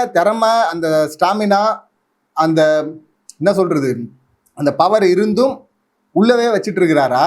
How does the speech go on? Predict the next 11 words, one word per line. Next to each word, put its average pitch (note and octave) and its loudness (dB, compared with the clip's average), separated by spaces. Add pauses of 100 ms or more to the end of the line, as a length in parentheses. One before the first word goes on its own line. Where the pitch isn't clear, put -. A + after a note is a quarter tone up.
இல்லைன்னா F#3+ 2
இவரு F3+ 2
அவரை E3+ 2
தான் A#3 0
ஒர்த்தா F#3 0 (220)
எக்ஸ்ட்ரா D3+ -2
எதிர்பார்த்துட்டு F#3+ -2
இருக்கிறோமா C#3+ -2
விஜேஎஸும் E3+ -2
நம்மளும் D#3 0
இவர்கிட்ட? C#3 -4